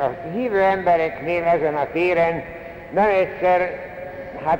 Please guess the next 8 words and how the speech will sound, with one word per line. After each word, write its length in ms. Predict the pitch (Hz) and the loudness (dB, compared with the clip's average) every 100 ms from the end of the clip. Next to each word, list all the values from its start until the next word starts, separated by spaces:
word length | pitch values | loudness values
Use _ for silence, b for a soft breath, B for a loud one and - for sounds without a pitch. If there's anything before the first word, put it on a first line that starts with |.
| - | -2
kicsikét 520 | 170 165 151 156 147 | -4 -4 -2 0 0
pongyolán 760 | - 196 190 160 156 147 143 147 | 0 0 2 4 4 4 2 0
gondolkodunk, 960 | 190 175 170 165 160 160 170 170 165 | 0 2 2 4 2 2 2 0 -2
mert 260 | 156 151 143 - - - - | 0 2 0 -8 -12 -14 -2
valahogyan 720 | 170 170 156 151 147 147 143 - - - - - - - | 2 4 4 2 2 0 -2 -8 -12 -12 -14 -14 -16 -4
csak 120 | 180 | 0
egy 140 | 180 185 | 2 2
példát 540 | 190 190 175 151 139 | 4 4 4 2 2